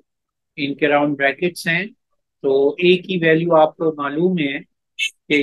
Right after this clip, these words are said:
यहाँ पर A हमने रखा हुआ था eight over thirteen multiply five over twelve plus, अब next है हमारे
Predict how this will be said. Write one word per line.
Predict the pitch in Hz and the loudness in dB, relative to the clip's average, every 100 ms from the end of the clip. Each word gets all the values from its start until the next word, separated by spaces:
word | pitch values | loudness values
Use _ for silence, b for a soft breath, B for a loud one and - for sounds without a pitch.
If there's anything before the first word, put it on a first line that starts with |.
| 139 | 0
यहाँ | 139 156 170 165 | -2 0 0 4
पर | 160 160 175 | 4 2 -6
A | 160 151 | -4 -4
हमने | 147 147 | -6 -6
रखा | 139 135 156 | -6 -6 -4
हुआ | 151 147 | -4 -4
था | - 147 151 | -4 -4 -2
eight | 143 135 139 | -4 -6 -6
over | 135 - | -12 -10
thirteen | 131 - 170 190 196 - _ _ _ _ _ _ _ _ _ _ _ _ _ _ _ | -12 -10 -6 -6 -6 -12 _ _ _ _ _ _ _ _ _ _ _ _ _ _ _
multiply | 139 147 143 175 175 165 160 160 165 - _ _ _ _ - | -4 -4 -2 -4 0 2 4 2 0 -8 _ _ _ _ -2
five | 139 151 156 | 0 2 -2
over | 139 143 _ - | -2 -4 _ -2
twelve | 160 180 190 190 _ _ _ _ _ _ _ _ 185 | 2 2 -2 -8 _ _ _ _ _ _ _ _ 2
plus, | 185 139 - - _ _ _ _ _ _ _ - | 4 2 -4 -20 _ _ _ _ _ _ _ -8
अब | 151 160 165 160 | -6 -6 -10 -6
next | 151 160 - | -6 -6 -2
है | 170 | 0
हमारे | 156 151 | 0 -2